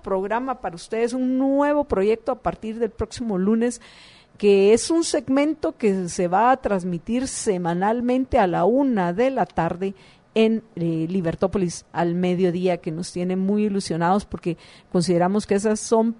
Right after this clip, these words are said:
precisamente las, eh, estrategias como estas que vamos a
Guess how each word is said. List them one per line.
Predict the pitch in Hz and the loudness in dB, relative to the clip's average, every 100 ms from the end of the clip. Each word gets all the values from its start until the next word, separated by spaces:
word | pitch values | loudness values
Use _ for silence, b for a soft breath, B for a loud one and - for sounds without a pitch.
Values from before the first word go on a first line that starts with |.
| _ | _
precisamente | - 165 - 247 247 220 214 247 254 262 247 _ - | -6 -6 -4 -4 -2 0 2 2 2 0 -2 _ -6
las, | 175 170 160 - - b b b b - | 0 0 0 -6 -20 b b b b -18
eh, | - - - - | -14 -14 -10 -2
estrategias | 180 - - 190 190 262 - 240 208 | 0 0 4 4 6 4 4 0 0
como | 208 180 196 | -2 -2 -2
estas | 220 - 180 180 | -2 -4 -6 -4
que | - | -4
vamos | 170 196 226 233 - | 0 0 0 0 0
a | 175 160 156 | 0 0 -2